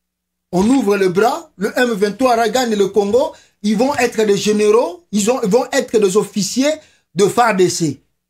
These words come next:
On ouvre le bras, on ouvre le, le, le, le tout, le M vingt-trois vont intégrer la politique congolaise.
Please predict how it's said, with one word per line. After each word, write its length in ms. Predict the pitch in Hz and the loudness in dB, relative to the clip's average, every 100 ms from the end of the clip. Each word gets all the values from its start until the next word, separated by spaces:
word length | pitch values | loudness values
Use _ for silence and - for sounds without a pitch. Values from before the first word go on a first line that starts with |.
| _ - | _ -6
On 200 | 185 202 | -2 2
ouvre 300 | 277 269 220 | 2 2 2
le 140 | 214 214 | 4 2
bras, 480 | 220 247 311 320 _ _ | 2 0 -2 -8 _ _
on 140 | 190 208 | -6 -2
ouvre 380 | 226 294 233 226 | 2 2 2 2
le, 240 | 214 202 | 2 0
le, 220 | 208 214 220 | 0 0 2
le, 220 | 208 202 | 0 0
le 240 | 214 220 | -2 -4
tout, 360 | - 277 320 330 _ _ - | -2 0 2 0 _ _ -4
le 180 | 190 247 | 0 0
M 200 | 311 302 | 2 0
vingt-trois 600 | 233 233 214 240 277 320 - | 0 -2 -2 0 0 -2 -6
vont 240 | 156 277 | 0 0
intégrer 580 | 294 226 240 214 190 277 | 0 0 0 0 2 0
la 120 | 240 | 0
politique 500 | - 214 202 262 226 | 0 0 0 -2 -2
congolaise. 540 | 208 185 185 185 - | 0 0 0 -2 -6